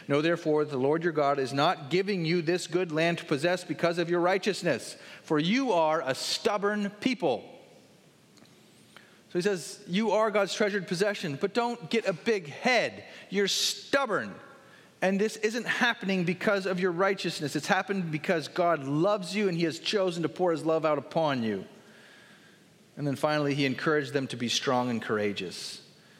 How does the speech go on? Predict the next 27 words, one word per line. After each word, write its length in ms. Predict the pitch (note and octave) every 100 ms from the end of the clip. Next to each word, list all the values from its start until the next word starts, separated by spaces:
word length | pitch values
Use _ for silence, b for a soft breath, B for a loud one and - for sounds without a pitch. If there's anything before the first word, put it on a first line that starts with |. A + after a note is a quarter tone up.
| B
Deuteronomy 360 | C#3+ D3 C#3 B2
thirty-one 440 | C#3+ C3 B2+ A#2+
six, 280 | - G#2 -
"Be 120 | C3
strong 400 | - D#3 D3 D3+
and 100 | D3
courageous. 460 | D3 C3+ C3+ C3 -
Do 100 | C#3+
not 180 | D3+
fear 380 | D3 - D#3+ E3
or 160 | E3+ D3+
be 140 | D3
in 100 | D3+
dread 260 | D3 C#3+ D3
of 140 | C#3
them, 240 | C#3 C#3 C#3
for 180 | D3+
it 40 | D3
is 160 | D#3+
the 100 | C#3+
Lord 260 | D3 D#3+ F3+
your 120 | F3+
God 320 | D#3+ F3 F#3+
who 40 | D#3+
goes 240 | C#3+ C3+
with 280 | B2 A#2+ -
you, 240 | A2+ G#2+